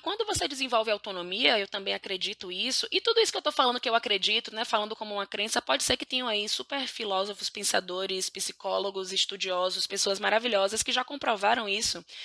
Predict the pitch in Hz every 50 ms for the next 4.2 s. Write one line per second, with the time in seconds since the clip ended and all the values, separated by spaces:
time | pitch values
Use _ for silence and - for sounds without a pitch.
0 | - - - - - - - 226 214 220 226 214 233 233 - 240 - - 254 277
1 | - 294 247 220 208 214 233 240 233 214 190 190 202 220 254 - - 220 214 214
2 | 220 214 - - 254 240 208 196 208 214 233 - - - 214 - 185 170 - -
3 | - - 233 254 247 - 254 - - 240 214 202 - 160 - 226 247 262 254 202
4 | 180 175 -